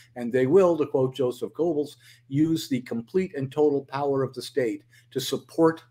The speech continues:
the lie, because the power of the state is through the lie, and therefore the,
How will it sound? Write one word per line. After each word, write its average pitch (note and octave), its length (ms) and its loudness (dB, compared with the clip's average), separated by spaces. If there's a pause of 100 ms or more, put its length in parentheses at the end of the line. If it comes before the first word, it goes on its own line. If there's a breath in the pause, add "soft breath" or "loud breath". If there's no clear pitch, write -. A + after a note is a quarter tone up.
the A#2+ 80 0
lie, G#2+ 600 -4 (380)
because A#2+ 500 0 (260 soft breath)
the A#2 80 -2
power E3 400 6
of B2 80 4
the B2+ 80 -2
state C3 400 0
is G#2+ 220 -8
through F#3+ 160 2
the C#3 100 2
lie, F2+ 400 -4
and A2 100 -8
therefore C3 440 2
the, A#2+ 160 -6